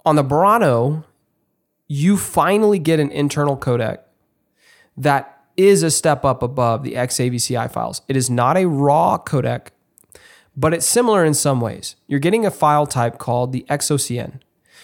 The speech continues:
And the X O C N files are found in the Venice and Venice two. On the Venice, you have to use the R seven recorder to record the X O C N files.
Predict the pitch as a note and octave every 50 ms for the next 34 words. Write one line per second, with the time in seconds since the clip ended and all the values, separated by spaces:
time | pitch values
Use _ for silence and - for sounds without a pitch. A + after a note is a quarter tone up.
0 | - _ _ - C3+ D#3 F3 G3 A3 A3 - C4 A3 G#3+ - G3 F3 E3 E3 D3+
1 | - C3+ A#2+ A2+ A2+ A2+ A#2 - B2+ A#2 - D3 D3 D#3 D3 C3+ B2+ B2 B2+ B2
2 | A#2+ A#2 - A#2 A#2+ B2 A2 A2 - - - - C3+ C#3 _ _ _ _ _ _
3 | _ _ - - - - - _ _ _ - C#3 C3+ C3+ B2 B2 A#2+ B2 F#3 A#3+
4 | A#3+ G3+ G#3 G3+ - E3 D#3+ D#3+ D#3 - D3+ C#3+ C3+ C3 B2+ B2+ - - C#3 C#3
5 | D3 C#3+ - D3+ C#3 C3 C3+ C3 B2+ A#2+ - - C#3+ C3 B2+ A#2+ A#2+ A#2 A#2 B2
6 | - _ _ _ _ _ _ _ _ _ - - D3+ C3+ C#3 C3+ C3+ - D3 C3+
7 | C3 C3 C3+ B2+ B2+ A#2+ A#2+ - - A#2+ A2+ - A#2+ A2 - - - A2+ - -
8 | - - -